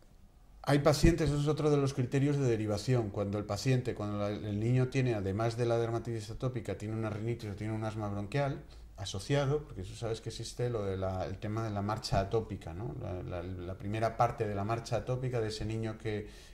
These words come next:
que nace ya con esos antecedentes y con esa predisposición,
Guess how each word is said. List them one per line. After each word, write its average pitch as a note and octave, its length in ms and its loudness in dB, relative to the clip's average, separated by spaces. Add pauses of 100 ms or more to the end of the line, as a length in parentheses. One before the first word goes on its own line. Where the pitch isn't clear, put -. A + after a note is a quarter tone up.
que G2+ 160 -4
nace G#2+ 320 0
ya G#2+ 160 2
con A2 100 -4
esos G#2 240 -6
antecedentes G#2+ 760 -4
y G2 40 -4
con G2+ 160 -6
esa G#2 240 -6
predisposición, A2 840 -6